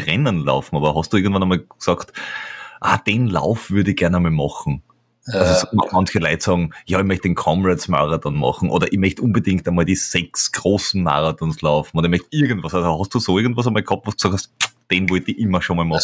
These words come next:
Speaker 2: Das, nein, nein. Also das London ist irgendwie fest ausgegangen, weil ich in London gewesen bin auf, auf Dienstreise und dann mir denkt, mir so, „Wurscht, schaust da mal hin, vielleicht hast du Glück und kriegst da Karten“.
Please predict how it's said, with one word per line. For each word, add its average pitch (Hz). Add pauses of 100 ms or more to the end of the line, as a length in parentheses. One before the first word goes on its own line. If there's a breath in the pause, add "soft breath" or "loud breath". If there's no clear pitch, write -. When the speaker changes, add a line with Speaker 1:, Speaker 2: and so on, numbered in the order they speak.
(140)
Speaker 2:
Das, - (100)
nein, 92 (180)
nein. 95 (120)
Also 101 (260 loud breath)
das 117
London 147
ist 143
irgendwie 143
fest 135
ausgegangen, 131
weil 123
ich 127
in 127
London 120
gewesen 135
bin 156 (240)
auf, 110 (100)
auf 110
Dienstreise 135
und 127
dann 123
mir 123
denkt, 120
mir 117
so, 113
„Wurscht, 123
schaust 110
da 120
mal 113
hin, 113
vielleicht 110
hast 110
du 107
Glück 110
und 113
kriegst 107
da -
Karten“. 123